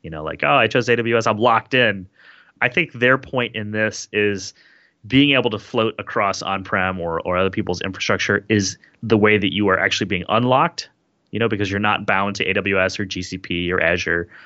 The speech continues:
the lock-in point, I'm putting kind of air quotes around it, is the Nutanix A O S layer. Um, at some point, I think we're all locked in to something. You know, I'm kind of locked into my rent for a year. I can't really just pick up and go a-, ad hoc.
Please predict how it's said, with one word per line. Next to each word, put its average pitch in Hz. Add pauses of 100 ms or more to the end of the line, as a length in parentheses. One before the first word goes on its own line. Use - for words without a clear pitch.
(300)
the 101
lock-in 107
point, 107
I'm 98
putting 107
kind 104
of -
air 90
quotes 92
around 87
it, 82
is 87
the 92
Nutanix 92
A 98
O 90
S 90
layer. 92 (640)
Um, 87
at -
some 277
point, -
I 123
think 143
we're 131
all 120
locked 107
in 110 (100)
to 117
something. 127
You 139
know, 107
I'm 113
kind 131
of 104
locked 110
into 113
my 101
rent 92
for -
a 104
year. 107 (400)
I 98
can't 117
really 107
just 104
pick 131
up 143
and 123
go 113
a-, -
ad 127
hoc. 117